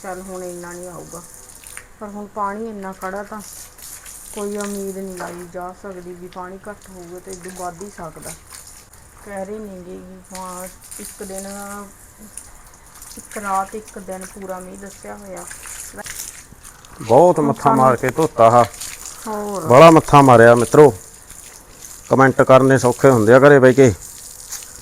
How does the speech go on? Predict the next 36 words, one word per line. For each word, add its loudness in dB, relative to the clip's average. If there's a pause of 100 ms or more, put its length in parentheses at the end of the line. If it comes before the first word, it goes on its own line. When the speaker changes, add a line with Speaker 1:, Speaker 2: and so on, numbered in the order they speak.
(200)
Speaker 2:
ਬਾਈ 2
ਕੋਈ 2
ਗੱਲ 6
ਨਹੀਂ, 2
ਫੇਰ 6
ਕੀ 0
ਹੋ 6
ਗਿਆ, 6
ਸਾਰਿਆਂ 6
ਦਾ 4
ਹੀ 4
ਹੈ। 6
ਜਿਹਦੇ 0
ਹੋਇਆ 4
ਉਸੇ 2
ਨਹੀਂ -2
ਪਤਾ 2
ਹੁੰਦਾ, 0
ਫਿਰ -2
ਸਾਰਿਆਂ 4
ਦਾ -2
Speaker 1:
ਫਿਰ -6
Speaker 2:
ਕੀ -2
Speaker 1:
ਹੈਗਾ -2
Speaker 2:
ਪਤਾ -2
ਹੁੰਦਾ। -2
Speaker 1:
ਸਾਰਿਆਂ -2
ਨੂੰ, -12
ਜਿਹਦੇ -12
ਜਿਹਦੇ -12
ਹੋਇਆ -4
ਉਹਨਾਂ, -8
ਉਹਨਾਂ -8
ਨੂੰ -10
ਪਤਾ -12
ਨਾ। -16